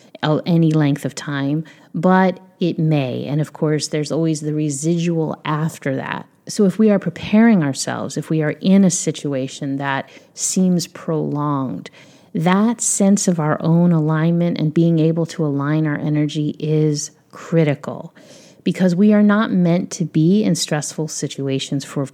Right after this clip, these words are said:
prolonged periods of time. We are meant to deal with something, shake it out, and move on. So much of what I teach are clearing practices. And in Qigong, we have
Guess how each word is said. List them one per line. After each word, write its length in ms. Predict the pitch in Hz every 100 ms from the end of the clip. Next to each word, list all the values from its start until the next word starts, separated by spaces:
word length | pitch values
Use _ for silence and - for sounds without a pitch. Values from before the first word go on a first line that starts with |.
| _
prolonged 880 | - 170 170 151 143 143 147 143 -
periods 500 | - 139 135 135 -
of 120 | -
time. 540 | - 160 160 131 - - - - - -
We 200 | 185 185
are 180 | 180
meant 500 | 180 175 170 185 - -
to 220 | - 156
deal 420 | - 156 180 226
with 160 | 220 -
something, 720 | - 170 - 170 170 170 170 _ _ _
shake 480 | - - 160 160 160
it 100 | 185
out, 460 | 165 151 151 - - _ _
and 220 | 151 151
move 280 | 147 143 143
on. 420 | 143 135 123 120 -
So 420 | - - 220 214 226
much 340 | 202 165 -
of 120 | 160
what 100 | 156
I 140 | 147 143
teach 340 | - 139 -
are 100 | 147
clearing 460 | - 151 143 139 139
practices. 800 | - - - - - 127 - 147
And 100 | 147
in 200 | 143 139
Qigong, 500 | - 160 160 160 156
we 140 | 143
have 480 | 135 147 143 139